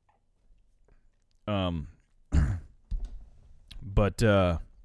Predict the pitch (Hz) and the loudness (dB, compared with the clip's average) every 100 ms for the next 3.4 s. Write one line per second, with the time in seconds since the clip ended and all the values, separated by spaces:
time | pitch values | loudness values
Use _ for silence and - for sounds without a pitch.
0 | - 120 120 101 143 - 131 101 80 113 | -6 0 2 6 4 6 6 6 2 0
1 | 110 69 - 104 98 98 101 98 87 - | 2 2 0 2 4 4 6 6 4 0
2 | - - - _ - - _ _ _ - | -8 -16 -20 _ -20 -20 _ _ _ -12
3 | 95 82 80 80 | -6 -4 -4 -6